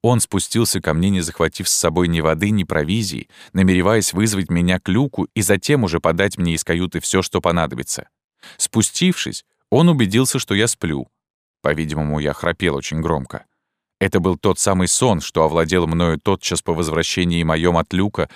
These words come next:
с часами, и который, следовательно, длился три дня и три ночи.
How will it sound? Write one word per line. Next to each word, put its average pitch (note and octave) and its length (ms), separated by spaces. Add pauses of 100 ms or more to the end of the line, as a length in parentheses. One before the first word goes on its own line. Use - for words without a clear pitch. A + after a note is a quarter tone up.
с - 60
часами, - 640 (220)
и A2+ 100
который, F2+ 360
следовательно, F2+ 680 (160)
длился G2+ 560
три G2+ 280
дня F2+ 320
и E2 60
три F#2 200
ночи. F2 400